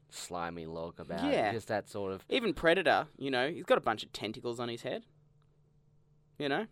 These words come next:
Speaker 1: Yeah.
Speaker 2: Much like an octopus. The, uh, you know, those, uh, you know, in Aliens, you know, the, uh, those face grabbers.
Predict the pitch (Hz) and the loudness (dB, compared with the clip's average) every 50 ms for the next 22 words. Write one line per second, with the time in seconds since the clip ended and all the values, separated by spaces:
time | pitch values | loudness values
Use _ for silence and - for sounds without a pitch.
0 | - 80 95 127 156 180 - - _ _ _ _ _ _ _ _ - 131 143 151 | -6 0 4 4 4 4 2 -2 _ _ _ _ _ _ _ _ -10 -2 -2 0
1 | 143 - 156 143 - 139 139 151 - - - 196 233 247 - - - _ _ _ | 0 2 0 -2 0 0 -2 -4 -4 -6 -6 -6 -6 -6 -8 -16 -20 _ _ _
2 | _ _ _ _ _ _ _ _ _ _ _ _ _ _ _ _ _ _ 143 143 | _ _ _ _ _ _ _ _ _ _ _ _ _ _ _ _ _ _ 0 2
3 | 143 139 139 135 131 131 131 131 131 131 131 - - - _ _ _ _ - - | 6 6 8 8 10 10 10 10 10 8 6 4 0 -6 _ _ _ _ -20 -20
4 | - - - 156 160 147 139 135 139 147 143 139 139 143 139 135 131 135 131 131 | -20 -8 -2 0 2 4 4 4 6 4 4 4 4 6 6 8 6 6 4 2
5 | - - _ _ _ _ _ - 165 165 147 131 131 139 120 123 135 143 151 156 | -8 -20 _ _ _ _ _ -2 0 2 4 4 4 4 4 4 4 4 2 2
6 | 160 180 208 208 196 - - - _ _ _ _ _ _ _ _ _ _ _ - | 0 0 -2 -4 -8 -12 -16 -20 _ _ _ _ _ _ _ _ _ _ _ -4
7 | 143 135 127 123 131 123 113 110 107 107 107 107 - 110 117 113 - - - _ | -2 0 0 0 2 2 4 4 4 4 2 2 0 -2 -2 -2 -4 -12 -12 _
8 | - 127 131 131 - - 127 131 135 143 - 220 208 - - | 2 2 2 2 0 0 4 4 4 4 2 -2 -4 -6 -12